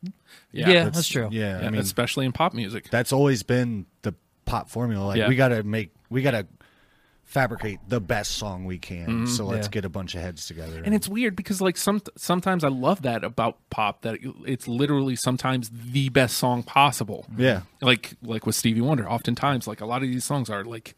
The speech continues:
Speaker 1: these are, these are perfection.
Speaker 3: Mm-hmm.
Speaker 1: You know, I, I don't feel that <laughs> way so much with pop music nowadays. But there's, there's that rare occasion where just something, it's like, you hear it and it's like, "Man, that's good." Like, uh,
Speaker 2: Yeah.
Speaker 1: I hate to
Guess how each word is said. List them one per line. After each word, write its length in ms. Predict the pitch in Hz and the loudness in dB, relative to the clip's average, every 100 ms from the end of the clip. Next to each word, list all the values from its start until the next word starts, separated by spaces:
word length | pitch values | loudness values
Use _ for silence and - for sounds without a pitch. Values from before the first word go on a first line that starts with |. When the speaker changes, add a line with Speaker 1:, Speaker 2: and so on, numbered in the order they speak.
| - | -10
Speaker 1:
these 300 | 113 120 117 | -4 -2 0
are, 340 | 117 113 110 - | 0 -2 -4 -10
these 240 | - 113 | -10 -10
are 60 | 101 | -8
perfection. 640 | - 104 147 135 - - - | -10 0 0 0 -4 -10 -8
Speaker 3:
Mm-hmm. 220 | 107 95 95 - | -4 -4 -6 -10
Speaker 1:
You 160 | - - | -10 -6
know, 80 | |
I, 260 | 78 78 - - - - | -6 -6 -8 -14 -20 -16
I 80 | - | -8
don't 180 | 139 - | -8 -6
feel 240 | - 143 | 0 4
that 240 | 131 117 | 6 4
<laughs> 0 | |
way 80 | 151 | 2
so 180 | 135 - | 2 2
much 220 | 123 113 | -2 -2
with 100 | 113 | -6
pop 200 | - 113 | 0 0
music 240 | 120 104 107 | 0 -8 -4
nowadays. 500 | 127 131 107 98 - - - | 0 0 -2 -6 -8 -14 -4
But 100 | 202 | 4
there's, 240 | 196 170 | 6 4
there's 280 | 151 160 160 | 4 4 6
that 140 | 170 143 | 4 4
rare 180 | 156 | 4
occasion 640 | 165 - 226 151 127 123 139 | 4 2 0 2 0 -2 0
where 260 | 135 135 | 2 2
just 240 | 135 131 - | 2 -2 -2
something, 320 | 143 139 147 | -2 0 0
it's 180 | 127 - | 0 0
like, 220 | 120 - _ _ | -2 -4 _ _
you 80 | - | -12
hear 200 | 110 151 | -2 0
it 20 | |
and 100 | 156 | 0
it's 100 | 135 | -2
like, 120 | 113 - 127 | -8 -10 -6
"Man, 220 | 143 117 | -4 -2
that's 180 | 113 - | -4 -8
good." 220 | 107 101 | -8 -6
Like, 240 | 120 - | -8 -2
uh, 300 | 127 123 120 - - | -2 0 -2 -4 -16
Speaker 2:
Yeah. 100 | 110 98 - _ - | -18 -18 -20 _ -6
Speaker 1:
I 140 | 120 117 | 0 2
hate 220 | 147 131 | 4 2
to 220 | 139 123 | 2 2